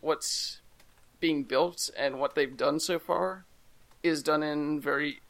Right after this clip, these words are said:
shorthand sort of, "This is how I'd expect someone who's stuck in this situation to write," more or less. Like, uh,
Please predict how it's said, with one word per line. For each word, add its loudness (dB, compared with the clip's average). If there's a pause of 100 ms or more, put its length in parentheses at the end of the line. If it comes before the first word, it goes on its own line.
shorthand 2
sort 0
of, -2 (580)
"This 4
is 2
how 10
I'd 8
expect 0
someone 4
who's -2
stuck 2 (120)
in 0
this -2
situation -2
to -6
write," 0 (260)
more -4
or -4
less. -4 (2250)
Like, 2
uh, 4